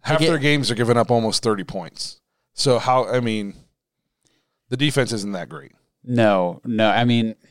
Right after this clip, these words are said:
Speaker 3: I'm, I'm honestly, and, and I'm like you, I'm not that worried about this game. Now, as a Browns fan, historically, I'm always worried about every game.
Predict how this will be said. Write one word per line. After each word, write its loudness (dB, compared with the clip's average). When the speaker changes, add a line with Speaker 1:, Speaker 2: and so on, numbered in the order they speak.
Speaker 3:
I'm, 2
I'm 0
honestly, 2
and, -4
and 0
I'm 4
like 4
you, -2
I'm -8
not -6
that 0
worried 2
about 0
this -6
game. -6
Now, 0
as 0
a -2
Browns 0
fan, 2
historically, 0
I'm 2
always 2
worried -2
about 0
every 2
game. -6